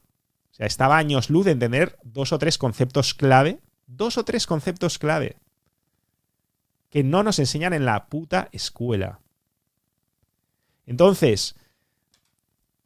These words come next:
una de las razones por las que hacemos esto, consciente o inconscientemente, de no querer afrontarlo, es lo que comentaba el compañero Luciano, de, de, de, de ser este cifra, este cipher que dice, "No, no, yo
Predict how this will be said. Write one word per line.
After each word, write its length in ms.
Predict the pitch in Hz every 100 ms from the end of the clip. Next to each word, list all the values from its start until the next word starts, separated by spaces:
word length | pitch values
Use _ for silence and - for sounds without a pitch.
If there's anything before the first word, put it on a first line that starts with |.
| _ _ _ _
una 220 | 170 247
de 60 | 247
las 120 | 226
razones 400 | 214 190 233 190
por 140 | 139
las 180 | 131 123
que 80 | 131
hacemos 460 | 117 165 175 196 226
esto, 500 | 220 - 175 254 - _ _ _ _ -
consciente 440 | 127 - 170 202
o 80 | 156
inconscientemente, 1120 | 120 113 107 - 160 175 196 220 190 190 214
de 120 | 131
no 240 | 120 151 170
querer 200 | 185 185
afrontarlo, 680 | 175 185 175 185 208 226 - _ _ _ _
es 140 | 135
lo 80 | 185
que 80 | 190
comentaba 320 | 170 170 180
el 80 | 196
compañero 280 | 175 160 190
Luciano, 420 | 185 208 214 - - _ _ _ _ _ _ _ _ _ _ _
de, 260 | 127 135 -
de, 320 | 123 120 117 _ _ _ _ _ _
de, 220 | 123 123 -
de 180 | 120 117
ser 460 | - 160 185 131 -
este 240 | - -
cifra, 480 | 160 - 185 - 160
este 200 | 143 156
cipher 580 | - 170 170 - 160 170
que 100 | 139
dice, 300 | 131 127 113
"No, 120 | 147
no, 140 | 165 135
yo 320 | 143 175